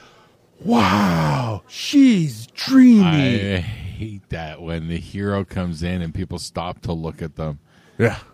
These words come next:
Speaker 2: Give a quick glance and then fuck off. Keep
Speaker 1: No.
Speaker 2: fighting. Like,
Speaker 1: Right.
Speaker 2: fuck.
Speaker 1: The
Speaker 2: You're gonna
Speaker 1: fucking
Speaker 2: get, you're gonna get shot, stabbed, whatever.
Speaker 1: Uh,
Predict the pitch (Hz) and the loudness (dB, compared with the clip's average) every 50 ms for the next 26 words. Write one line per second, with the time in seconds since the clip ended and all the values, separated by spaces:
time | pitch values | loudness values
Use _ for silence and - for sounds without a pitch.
0 | _ - - 117 120 113 104 - - - 127 117 - - 107 113 120 123 120 143 | _ -6 -2 -2 0 0 -2 -2 -2 -2 -2 -2 -2 -4 -4 -2 -2 -2 -2 -2
1 | - 87 82 82 80 78 73 - - - 117 117 - - 90 107 120 113 101 - | -4 -4 -4 -4 -4 -6 -8 -8 -6 -4 -4 -4 -4 -4 -2 0 0 0 -2 -2
2 | - - 117 175 175 135 113 117 131 127 107 104 98 80 73 80 82 76 76 95 | -4 -2 0 0 0 2 2 2 2 2 0 0 0 0 -2 -4 -6 -8 -6 -4
3 | 110 123 113 107 95 - - - - - - - 117 113 110 120 135 139 131 120 | -2 -2 -2 -2 -4 -8 -14 -20 -20 -16 -4 -2 -2 0 2 2 4 4 4 4
4 | 127 110 95 87 - - 131 143 151 160 139 117 104 92 - - - 139 139 156 | 2 2 0 -2 -2 0 0 2 2 2 0 0 -2 -4 -4 0 2 2 2 2
5 | 151 - - - - 131 131 135 143 139 117 110 117 127 135 139 139 131 113 104 | 0 -4 -8 -4 -2 0 0 0 0 -2 -2 -2 0 2 4 4 4 4 2 0
6 | 90 85 80 - 165 175 175 | -2 -6 -4 0 2 2 2